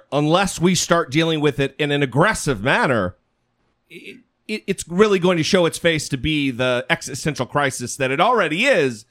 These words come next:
but we just don't know it yet. And the problem is, sorry, Brittany, the problem is that we're having Congress, because this is the way our system is, where they pass the laws, we have a Congress,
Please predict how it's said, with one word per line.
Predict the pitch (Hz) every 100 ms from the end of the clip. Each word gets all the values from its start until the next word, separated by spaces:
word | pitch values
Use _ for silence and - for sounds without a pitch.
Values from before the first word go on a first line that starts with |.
| _ _ -
but | 151
we | 175
just | 143 175 -
don't | 160 139
know | 147 170
it | 107
yet. | 95 85
And | 120
the |
problem | - 240 370 208 143
is, | 101 85 85 120 -
sorry, | - 131
Brittany, | 98 92 82 101 -
the | 131
problem | - 240 320 196 131
is | 107 101 113 - _ _ _ _ _ _ _ _ _
that | 165 165
we're | 180
having | 175 202 196 156
Congress, | - 196 226 190 135 120 - - - _ _
because | 151 151 135
this | 160 -
is | 131
the |
way | 139 156
our | 180
system | 175 262 - 143
is, | 131 120
where | 107
they | 104 147
pass | 135 190 185
the | 180
laws, | 185 294 196 143 165 - - _ _ _ _ -
we | 165
have | 185
a | 165
Congress, | - 220 262 202 135 123 - -